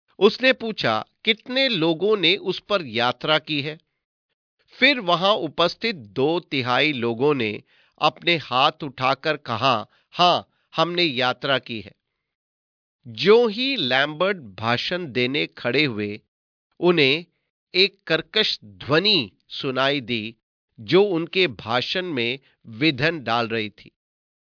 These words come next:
वो सोचने लगा, "ये आवाज कहां से आ रही है?" वो सभा के सदस्यों को देखने लगा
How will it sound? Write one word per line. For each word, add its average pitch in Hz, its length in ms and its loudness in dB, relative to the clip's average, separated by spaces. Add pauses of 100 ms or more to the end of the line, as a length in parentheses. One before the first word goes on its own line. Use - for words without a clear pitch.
(460)
वो 233 140 4
सोचने 156 560 0
लगा, 123 360 2
"ये 196 220 0
आवाज 120 640 -2 (120)
कहां 135 300 -6
से 202 180 -8
आ 135 140 2
रही 113 240 -4
है?" 98 140 -20 (920)
वो 208 140 6
सभा 127 500 0
के 208 200 -6
सदस्यों 135 640 -2
को 196 220 0
देखने 127 520 -2
लगा 113 440 -2